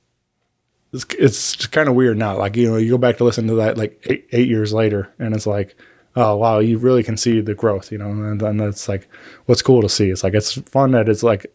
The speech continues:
uh, there is the starting point and stuff. But, I mean, even that you guys just, uh, did it all yourself, I guess, impressive to, to get to, uh, figure it all out, you know, making it work. And,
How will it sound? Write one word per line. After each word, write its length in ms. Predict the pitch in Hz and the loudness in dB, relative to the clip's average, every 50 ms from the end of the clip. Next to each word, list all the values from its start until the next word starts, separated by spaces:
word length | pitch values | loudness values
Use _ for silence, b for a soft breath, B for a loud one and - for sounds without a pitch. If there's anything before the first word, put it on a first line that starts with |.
| _ | _
uh, 120 | - 113 107 | -6 -4 -2
there 280 | 104 110 110 107 107 | 0 2 4 4 4
is 140 | 107 101 - | 2 2 0
the 80 | - 101 | -2 -2
starting 360 | - - 113 107 107 104 95 | 0 2 2 2 2 0 -2
point 300 | - 110 104 104 107 - _ b b b b b b b b b b | -4 -4 -4 -4 -4 -6 _ b b b b b b b b b b
and 100 | b 107 - | b -10 -6
stuff. 240 | - 107 101 95 107 | -4 -2 -2 -2 -2
But, 320 | 107 107 104 101 - - _ _ | -2 -2 -2 -2 -4 -8 _ _
I 60 | 107 | -6
mean, 200 | 104 104 104 104 | -4 -2 -2 0
even 260 | 110 120 139 160 143 120 | 0 0 0 2 2 2
that 160 | 117 110 110 | 2 2 2
you 80 | 113 | 2
guys 240 | 107 120 113 107 104 | 2 2 2 2 0
just, 240 | 107 101 - - - | -2 -4 -2 -2 0
uh, 240 | 113 107 104 101 98 | 2 2 2 2 2
did 160 | 95 117 113 | 2 2 2
it 40 | 113 | 4
all 140 | 110 110 107 | 2 2 2
yourself, 420 | 101 98 - - 117 127 117 98 | 0 0 0 2 2 2 2 2
I 120 | 101 98 95 | -2 -4 -2
guess, 360 | 101 110 127 - - - - - _ - | -2 -2 -2 -4 -6 -12 -18 -16 _ -8
impressive 600 | 113 101 98 98 - 113 110 - - 113 104 101 | -6 -6 -4 -2 0 0 0 2 2 0 0 0
to, 240 | 110 104 101 101 - _ B B B B B B B B B B B | 2 0 0 0 -2 _ B B B B B B B B B B B
to 140 | - 131 113 | -4 -4 -2
get 200 | 110 135 135 120 | 0 0 0 2
to, 200 | 123 131 127 123 | 2 2 2 4
uh, 220 | 120 120 120 117 | 4 4 4 2
figure 300 | 110 - 143 143 131 123 | 2 2 0 2 4 4
it 80 | 120 120 | 4 4
all 200 | 120 117 117 120 | 4 4 4 4
out, 220 | 120 120 127 131 | 4 4 2 2
you 80 | 151 123 | 2 0
know, 120 | 120 123 | 2 2
making 280 | 127 127 123 120 123 117 | 2 2 2 2 2 2
it 60 | 113 | 2
work. 360 | 110 107 113 120 123 - - | 2 2 2 0 0 0 0
And, 300 | 120 110 104 101 90 - | 0 0 0 -2 -4 -6